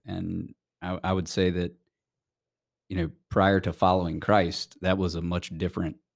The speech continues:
y-, you know, growing up, that word kinda, like you said, the word could sound weird or, or whatever. To me, it, it did as well. Um, and I definitely, it made me uncomfortable.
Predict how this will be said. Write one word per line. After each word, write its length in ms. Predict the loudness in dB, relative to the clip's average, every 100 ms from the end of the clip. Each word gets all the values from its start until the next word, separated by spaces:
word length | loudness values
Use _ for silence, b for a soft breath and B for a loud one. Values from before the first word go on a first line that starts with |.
| -6
y-, 140 | -4 -2
you 120 | -2
know, 240 | -2 -6 -12 -6
growing 360 | -2 0 0
up, 260 | 0 0 -2 _ _ -8
that 200 | -4 -4
word 400 | 0 2 2 0
kinda, 440 | 0 2 2 -2 -4
like 200 | -4 -2
you 60 |
said, 160 | -2 -2
the 100 | -2
word 240 | -2 -2
could 140 | -4 -2
sound 260 | -2 0
weird 400 | 2 2 4 2
or, 220 | 0 -2 -6 _ _ _ _ _
or 100 | 6
whatever. 340 | 8 8 8 6
To 140 | 6
me, 220 | 6 8
it, 100 | 6 4
it 120 | 4
did 180 | 6 6
as 140 | 4
well. 400 | 4 4 2 -2 _ -4
Um, 440 | 0 0 -2 -4
and 140 | -2 0
I 100 | 0
definitely, 920 | 0 -2 0 -2 -2 -4 -4 -6 -10 _ _ _ _ b b b b b _ _ _ _ _
it 120 | 2
made 180 | 4 6
me 60 | 6
uncomfortable. 600 | 6 4 2 2 2